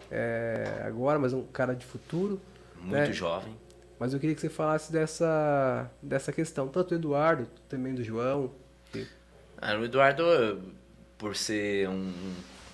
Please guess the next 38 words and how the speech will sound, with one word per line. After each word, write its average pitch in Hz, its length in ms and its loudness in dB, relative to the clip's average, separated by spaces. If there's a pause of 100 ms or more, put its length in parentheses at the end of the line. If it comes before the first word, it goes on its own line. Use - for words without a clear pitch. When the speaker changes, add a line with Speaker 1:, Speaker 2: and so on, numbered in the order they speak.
Speaker 2:
um 92 40 -6
militante 95 580 -4
de 101 120 -12
juventude 92 720 -6 (480)
assíduo 92 720 -4 (180)
no, 90 260 -12
no 87 220 -12
P - 140 -10
S - 200 -8
B, 101 300 -6 (480)
eu 107 500 -4
conheci 104 320 -4
o 110 60 -4
Eduardo 107 560 0
quando 113 260 -8
o 104 220 -4
avô 107 280 -8
dele 101 300 -4
era 113 160 -6
vivo 92 400 -10
ainda, 90 320 -8 (300)
o 90 100 -16
Miguel, 87 280 -6
o - 180 -18
finado 87 340 -6
Miguel 90 240 -4
Arraes. 85 600 -6 (440)
Foi 92 120 -12
o - 40 -20
primeiro 92 300 -4
congresso 92 480 -4
que - 60 -12
eu 87 60 -12
participei 90 460 -6
do 87 100 -12
P 90 140 -8
S 85 200 -8
B 85 260 -6